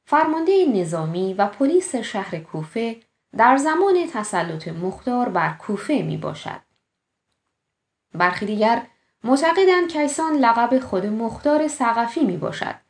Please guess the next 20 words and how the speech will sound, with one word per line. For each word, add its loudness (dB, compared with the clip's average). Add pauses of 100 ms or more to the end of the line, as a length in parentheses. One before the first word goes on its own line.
(460)
که -14
محمد -4
ابن -2
حنیفه 0 (240)
به -4
خاطر 0
زیرک 0
بودنش 0
به -6
او -8
داد. -10 (1800)
و -4
یا 4
لقب 0
محمد -4
ابن -4
حنفیه -2 (360)
فرزند 4
علی -4
است. -14